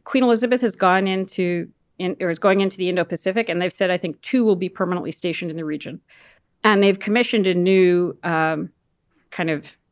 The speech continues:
or will commission a new sort of equivalent of a royal yacht, which can kind of float around and do soft power type stuff. Um,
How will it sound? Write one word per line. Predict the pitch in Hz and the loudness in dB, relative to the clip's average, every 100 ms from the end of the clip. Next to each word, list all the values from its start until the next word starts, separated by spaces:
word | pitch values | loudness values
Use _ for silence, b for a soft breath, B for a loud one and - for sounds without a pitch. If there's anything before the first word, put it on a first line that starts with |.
| _ _ - | _ _ -10
or | 170 | -6
will | 165 180 | 0 0
commission | 175 170 170 170 | 0 -6 -6 -4
a | |
new | 165 165 | -2 -4
sort | - 160 | -8 -10
of | 147 | -10
equivalent | - 190 170 160 | -4 -2 0 -2
of | 156 | -2
a | |
royal | 151 156 156 151 | -2 0 0 0
yacht, | 156 156 156 - | 0 0 -2 -4
which | 160 - | -10 -8
can | 160 - | -12 -12
kind | 156 135 | -12 -12
of | 139 | -14
float | - - 170 151 | -20 -8 -6 -4
around | 147 151 156 | -4 -4 -6
and | 160 160 | -8 -8
do | 165 165 | -8 -8
soft | - 143 - | -8 -10 -10
power | 165 160 | -10 -10
type | - 180 - | -8 -10 -12
stuff. | - - - _ _ _ _ _ _ - | -14 -14 -16 _ _ _ _ _ _ -4
Um, | 180 175 175 190 190 190 | 2 4 2 0 -4 -6